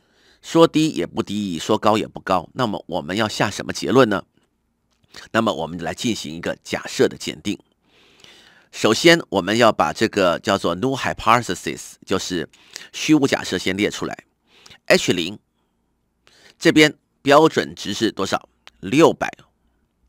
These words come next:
所以这个地方是平均数，所以是 mu。母体的平均数，我们要求它是六百。对立假设列出来。对立假设叫做H one，我们要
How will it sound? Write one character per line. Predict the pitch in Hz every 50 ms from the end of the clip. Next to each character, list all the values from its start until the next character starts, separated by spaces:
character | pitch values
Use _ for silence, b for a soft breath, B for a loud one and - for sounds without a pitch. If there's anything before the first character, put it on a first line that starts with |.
| _ _ _ _ b b b b b
所 | - - 117 113
以 | 101 80 - _ _ -
这 | - 180
个 | 156
地 | 151 127 117
方 | 120 113
是 | 120 - 110 90 - - - _ _ - _
平 | - - - 113 127 143
均 | 135 - 175 156 160
数， | 151 - 156 - - -
所 | - - 113
以 | 107 98
是 | 90 - 101 95
mu。 | 101 110 135 139 139 135 - _ _ B B B B B B
母 | B 113 143 175 196
体 | 185 160 123 110
的 | 101 104
平 | - 107 113
均 | 110 131 160 185
数， | - - 135 - - _
我 | - 82 87
们 | 87 107 110
要 | 135 131
求 | 131 - - 82
它 | 101 107 98 - _ _ _ _
是 | - - - 110 - - _
六 | - 135 131 110
百。 | - - - _ _ _ _ _ _ _ _ _ _ _ _ _ _ _ _ _ _ _ _ _ _ b b b b b b b b b b b b b b _ _
对 | - 208 190
立 | 170 160
假 | - 135 82 90
设 | - - 135 - - - - -
列 | 82 107 98
出 | - -
来。 | 80 - - _ _ _ _ _ b b b b b b b b b
对 | - 196 202
立 | 185 190 160
假 | 139 107 95
设 | - - 127 98
叫 | - 110
做 | 101 104 - -
H | 131 - - 98
one， | 82 110 120 123 107 - - _ _ _ _ _ _ _ _ _ _ _ _ _ _
我 | - - 113 107 98
们 | 90 90 98 98 101 110 120 120
要 | 147 143 127 113 101 -